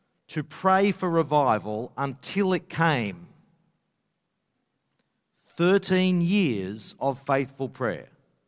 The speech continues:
The man who led that group died before the revival came. Another died in the first week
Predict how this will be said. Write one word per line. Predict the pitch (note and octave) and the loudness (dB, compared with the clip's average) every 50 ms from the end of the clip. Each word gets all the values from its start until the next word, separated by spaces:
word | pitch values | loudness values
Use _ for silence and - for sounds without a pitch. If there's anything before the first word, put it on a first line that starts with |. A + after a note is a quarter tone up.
| _ _ _ _ _ _ _ _ _ _ _ _ _ _ _ _ _ _ _ _ _ _ _ _ _ _ _ _ _ - | _ _ _ _ _ _ _ _ _ _ _ _ _ _ _ _ _ _ _ _ _ _ _ _ _ _ _ _ _ -8
The | C#3+ C#3+ | -6 -2
man | D3 D3+ E3+ G3 G#3+ A3 | 0 0 0 2 2 4
who | G3+ F3+ F#3+ E3+ | 4 4 2 2
led | D#3 D#3 E3+ F#3 G3 F3 D3 | -2 -2 0 0 0 0 0
that | E3+ D#3 C#3 B2+ C3 | -2 -2 -2 -4 -8
group | B2 B2 A#2 A2+ C3 C#3+ - - _ _ _ _ A#2+ A#2 | -8 -6 -4 -4 -4 -6 -8 -12 _ _ _ _ -10 -4
died | - D#3+ E3 E3+ D3 A2+ G2 F#2+ F#2 F#2+ B2 C3+ B2+ - _ _ | 0 2 2 4 2 2 2 -2 -2 -4 -6 -8 -10 -14 _ _
before | - C#3 B2+ C3 - D3+ D3 D3 C#3+ | -6 -6 -6 -4 -2 0 0 0 0
the | C#3 C3+ | 0 0
revival | C3 B2+ B2 B2+ A#2+ A#2 A#2+ A#2 A2+ A2+ - | 0 0 0 0 2 2 2 0 -2 -4 -10
came. | - A2 F#2+ D#2 F2 - - _ _ _ _ _ _ _ _ _ _ _ _ _ _ _ _ _ _ _ _ _ _ _ _ _ _ _ _ _ _ _ - | -10 -12 -12 -12 -14 -18 -20 _ _ _ _ _ _ _ _ _ _ _ _ _ _ _ _ _ _ _ _ _ _ _ _ _ _ _ _ _ _ _ -8
Another | - C#3+ D3 D#3 E3+ G3+ A3+ G3+ C3+ B2 B2+ D3 D#3 D3+ - - C3 A#2+ | -4 -2 0 2 2 2 2 2 2 2 0 0 -2 -4 -10 -16 -10 -4
died | - D3+ D3+ D3+ D#3 E3 E3 D#3 - | 0 0 2 2 2 2 0 0 -2
in | G2+ D3+ C#3 | -4 -4 -2
the | C3+ C3 | -2 -4
first | C3 - - - F3 F3 F3+ F#3 F3+ D#3+ - - - - - | -4 -6 -10 -4 -2 0 2 2 0 0 -2 -8 -18 -20 -16
week | C3 C#3 F3 F#3 C3 G2 A2+ C3 - - - | -6 -2 0 0 0 0 -6 -12 -16 -20 -20